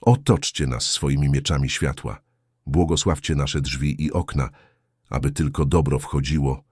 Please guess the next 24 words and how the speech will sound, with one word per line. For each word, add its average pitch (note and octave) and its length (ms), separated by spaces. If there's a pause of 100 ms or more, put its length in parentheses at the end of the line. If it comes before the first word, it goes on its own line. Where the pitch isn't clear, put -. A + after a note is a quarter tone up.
(280)
a C2+ 80
wszelkie D2 440
zło C#2 260
było D2+ 240
oddalone C#2 540
na C2+ 120
zawsze. - 480 (580)
Amen. A1+ 380 (240)
I D#2 140
niech A#2+ 220
ta A2+ 120
modlitwa G2 500
nie E2 140
będzie F#2 300
tylko E2+ 280
słowami, E2+ 640 (380)
ale F2 220
aktem F2 400
głębokiego D#2 640
zaufania. C#2 680 (640)
Czyniąc A2+ 380
z E2+ 160
niej F2+ 180
nawyk, F2+ 460